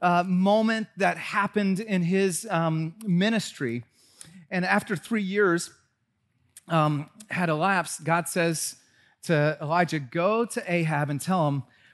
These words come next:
rain's coming." After three years. Now, this is important. God wants to say, "Rain's coming." Not because you prayed to Baal, not because you did this, but because God said it,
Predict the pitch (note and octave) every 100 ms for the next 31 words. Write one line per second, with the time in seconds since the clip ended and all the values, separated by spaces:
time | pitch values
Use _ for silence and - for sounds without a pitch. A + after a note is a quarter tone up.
0 | _ B2+ D3 D#3 - B2+ G#2 F#2+ _ _
1 | _ _ _ _ _ _ _ _ _ _
2 | _ _ _ - D3+ - D#3 G#3+ G3+ C#3+
3 | F3 E3 - G#3+ E3+ G#3+ F3+ D#3 A#3+ A3+
4 | E3+ - _ _ _ _ _ _ _ -
5 | F#3 A3 G#3+ E3 - D3 A#2+ C#3+ D#3+ D3+
6 | - D3+ A#2+ G2+ D3+ A#3 A#3+ A3+ G3 -
7 | G#3 F3+ E3 F3 F#3 D3+ D#3 G#3 A3 G#3+
8 | F3 E3+ E3+ F#3 E3+ - - - F3+ E3+
9 | G3+ E3+ D3 F3+ G#3+ G#3 - D#3+ D3